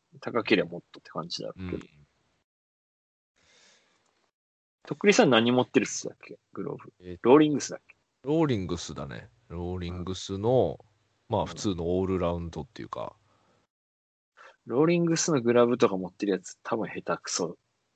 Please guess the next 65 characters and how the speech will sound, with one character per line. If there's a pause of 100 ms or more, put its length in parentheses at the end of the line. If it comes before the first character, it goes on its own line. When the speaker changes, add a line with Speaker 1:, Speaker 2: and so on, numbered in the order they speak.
(100)
Speaker 1:
多
分
ね。 (380)
Speaker 2:
そ
う
な
の？
Speaker 1:
<laughs> (1200)
う
ん、
Speaker 2:
い
や
い
や、
Speaker 1:
な
ん
か、
Speaker 2:
や
っ
ぱ
メ
ジ
ャ
ー
リ
ー
グ
に
は、
Speaker 1:
い
け
て
な
い
ロ
ー
リ
ン
グ
ス
の
グ
ラ
ブ。
Speaker 2:
メ
ジ
ャ
ー
リ
ー
グ
に
憧
れ
て
る
か
ら
さ。 (320)
Speaker 1:
う
ん。 (440)
う
ん。
Speaker 2:
う
ん。